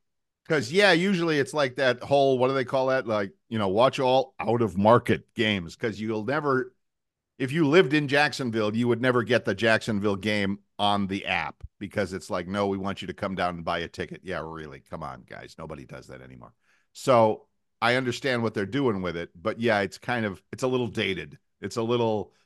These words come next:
it's like, okay, that was nineteen nineties thinking. This is now, we have this computer and internet thing.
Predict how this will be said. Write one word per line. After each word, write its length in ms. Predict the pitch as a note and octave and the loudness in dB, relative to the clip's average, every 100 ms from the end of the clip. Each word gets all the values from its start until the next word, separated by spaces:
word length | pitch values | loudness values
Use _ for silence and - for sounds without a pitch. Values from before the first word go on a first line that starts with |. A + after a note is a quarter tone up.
| _ | _
it's 140 | G2+ A#2+ | -10 -4
like, 180 | G2+ | -4
okay, 280 | A#2+ A2+ A#2 | -4 -4 -2
that 200 | A2 C3 | -2 0
was 220 | D#3 B2+ | -2 -4
nineteen 500 | B2 B2 C3 C#3+ C3+ | -8 -8 -8 -12 -8
nineties 520 | B2 B2 B2 A2+ G2+ - | -6 -6 -6 -8 -10 -12
thinking. 600 | A2 F#2+ F#2+ F#2+ G2+ G2+ _ _ _ | -10 -10 -10 -10 -10 -14 _ _ _
This 240 | G2 G#2 B2+ | -10 -10 -8
is 240 | C3 - | -8 -8
now, 560 | D3+ C3 B2 A#2 A#2 C#3 | -6 -2 0 0 2 0
we 200 | D3 A2+ | 0 0
have 220 | A#2 A2+ | 0 -2
this 200 | A#2 A#2 | -4 -6
computer 560 | - C#3 - D#3+ C#3+ C#3 | -8 -12 -4 -2 0 0
and 100 | C#3+ | -2
internet 460 | F3 B2+ A#2 G2+ | -2 -2 -2 -6
thing. 440 | - A2 F#2 F2+ | -6 -6 -4 -6